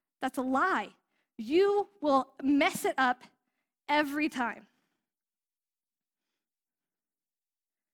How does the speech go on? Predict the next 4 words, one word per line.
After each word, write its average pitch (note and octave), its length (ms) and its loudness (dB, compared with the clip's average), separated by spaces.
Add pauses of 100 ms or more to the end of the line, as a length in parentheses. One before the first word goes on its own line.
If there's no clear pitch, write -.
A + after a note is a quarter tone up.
(1300)
Because D4+ 300 0
of E4 80 -2
sin C4+ 220 -2
nature. C#4+ 400 -4